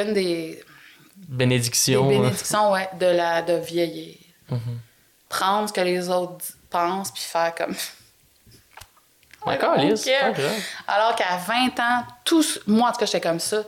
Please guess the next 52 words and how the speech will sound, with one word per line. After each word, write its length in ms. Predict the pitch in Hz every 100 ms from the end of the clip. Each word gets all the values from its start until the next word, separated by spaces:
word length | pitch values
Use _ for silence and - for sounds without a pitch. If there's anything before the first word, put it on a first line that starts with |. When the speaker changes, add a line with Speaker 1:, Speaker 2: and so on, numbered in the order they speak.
| - -
Speaker 1:
Tout 160 | 370
ce 80 | 349
que 80 | 269
les 240 | 220 202
autres 180 | 202 208
pensaient 320 | 208 185 196
de 60 | 185
moi 160 | 208
venait 320 | 196 190 185 - - _ _
tellement 580 | 403 415 381 349 359 339
teinter 460 | 330 311 302 320
ce 80 | 311
que 80 | 285
Speaker 2:
Mhm. 60 |
Speaker 1:
j'étais. 340 | 247 247 262 294 - - - -
J'ai 120 | - 214
fait 160 | 302
Granby 520 | 247 214 208 208 247 - - _ _ _ _ _ _ _ - -
Speaker 2:
Mhm. 140 | 131
Speaker 1:
une 120 | 143 180
fois. 360 | - 180 262 - - - -
Speaker 2:
Oui, 100 | 180
le, 160 | 196 139
le, 280 | 135 131 131
le 80 | 127
festival 320 | 139 - 143
de 60 |
Speaker 1:
Ouais, 80 | 143
Speaker 2:
musique. 120 | 131 196
Speaker 1:
le 40 |
festival 440 | 214 208 208 208 202 185
de 40 | 185
la 100 | 180
chanson 280 | 180 170 196
de 40 |
Granby 380 | 196 175 175 214
en, 300 | 190 170 165
euh, 40 | 165 - - _ _ _ _ - 180 175
je 60 | 180
sais 140 | - 214
plus, 220 | - 190
je 80 | -
pense 160 | 277
que 60 | -
c'est 80 | 175 _
quatre-vingt-quinze, 1200 | 214 214 - 196 180 175 170 - - - - -
quatre-vingt-quatorze, 800 | - 285 285 214 - 220 226 226 -
quatre-vingt-quinze. 540 | - 220 208 - 196 202
J'étais 180 | -
mariée, 340 | 240 226 196 196
me 100 | 190
semble. 220 | -